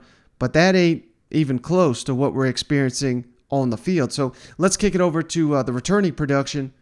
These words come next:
for the Ole Miss Rebels. Ten percent passing production returning with Luke Altmaier, had a hundred ninety-two yards last year.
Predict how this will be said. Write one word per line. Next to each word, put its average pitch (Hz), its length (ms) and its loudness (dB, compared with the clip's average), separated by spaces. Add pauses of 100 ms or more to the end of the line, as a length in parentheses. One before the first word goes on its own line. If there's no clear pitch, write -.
(140)
for 139 100 -4
the 135 140 2
Ole 139 120 2
Miss 131 300 -2
Rebels. 131 460 -2 (840)
Ten 226 240 10
percent 175 560 0 (540)
passing 147 560 2 (340)
production 139 440 0
returning 131 360 -2
with 120 100 -2
Luke 180 220 2
Altmaier, 147 680 2
had 135 160 -2
a 135 60 0
hundred 151 280 2
ninety-two 147 440 -2
yards 139 320 0
last 135 320 -2
year. 135 260 -2